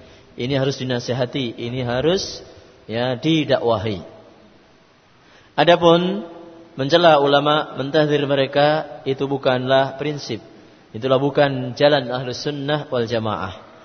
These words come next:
Kalau para ulama yang mengajarkan kepada sunnah dicela, ditahdir, dijauhi, diperintahkan orang untuk menjauhi mereka, kepada siapa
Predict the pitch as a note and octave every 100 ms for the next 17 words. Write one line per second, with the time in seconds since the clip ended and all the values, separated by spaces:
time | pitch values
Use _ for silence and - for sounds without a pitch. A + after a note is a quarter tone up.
0 | - _ A3+ F#3+ E3+ D#3+ D3 E3+ E3 D3
1 | D3+ D3 D3 D#3 D#3 C#3+ C#3+ C#3+ C#3 C#3
2 | D3 C#3 C3 B2 - - - - C3+ C#3
3 | D#3 C#3+ C#3+ D3 - - - - - -
4 | C3 D#3 D#3 D3 D3+ D3+ C#3+ A#2+ C3+ D#3
5 | D#3+ D3+ D3+ D#3 D3+ B2 D3 D3 D#3 D#3
6 | D3 D3+ D#3 D3 D3 D3 C#3+ D3 D3 D3
7 | D3 C#3+ D3 D3 F#3+ F#3+ F#3 F#3+ G3 F#3